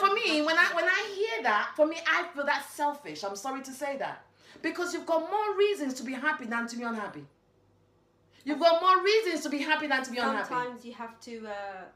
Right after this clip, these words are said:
Speaker 2: you have people like us pointing it out to you guys
Speaker 1: You,
Speaker 2: on
Speaker 1: the fact, even the fact that
Speaker 2: because
Speaker 1: you can, the fact you can
Speaker 2: Yeah.
Speaker 1: breathe,
Speaker 2: Exactly.
Speaker 1: you are alive.
Speaker 2: And you know, once upon a time, that was us.
Speaker 1: Oh, yeah.
Speaker 2: Even now, it is upset at times, you know. And I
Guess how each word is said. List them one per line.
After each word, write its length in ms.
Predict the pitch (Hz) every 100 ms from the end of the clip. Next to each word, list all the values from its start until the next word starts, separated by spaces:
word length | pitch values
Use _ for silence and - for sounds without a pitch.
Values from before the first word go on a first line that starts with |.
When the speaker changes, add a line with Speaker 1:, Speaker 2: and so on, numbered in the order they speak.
| _ _ _ _
Speaker 2:
you 80 | 214
have 120 | 208 - -
people 240 | 220 208
like 180 | 190 196
us 100 | 202 -
pointing 320 | 208 196 208
it 80 | 185
out 200 | 190 -
to 100 | -
you 60 | 180
guys 300 | 175 175 180 -
Speaker 1:
You, 120 | 339
Speaker 2:
on 60 | 349
Speaker 1:
the 80 |
fact, 400 | 392 453 - -
even 360 | 427 554 571 370
the 40 | -
fact 280 | 392 349 311
that 100 | 294
Speaker 2:
because 60 |
Speaker 1:
you 100 | 294
can, 200 | 294 294
the 60 | 311
fact 220 | 302 392
you 60 | 311
can 160 | 277 294
Speaker 2:
Yeah. 100 | 254
Speaker 1:
breathe, 380 | 285 370 294 - - -
Speaker 2:
Exactly. 80 | 240
Speaker 1:
you 80 | 269
are 200 | 285 277
alive. 300 | 330 330 294
Speaker 2:
And 60 | 392
you 60 |
know, 160 | 359 311
once 220 | 294 294
upon 160 | - 294
a 80 | 277
time, 200 | 277 247
that 180 | 262 247
was 180 | 214
us. 280 | 254 294 - - - -
Speaker 1:
Oh, 260 | 508 571 -
yeah. 340 | 605 - 415
Speaker 2:
Even 180 | 415 339
now, 280 | 294 392 453
it 120 | 262
is 120 | 220 208
upset 280 | 190 226 185
at 120 | 196
times, 380 | 214 175 175 185
you 100 | 208
know. 60 | -
And 100 |
I 40 | 240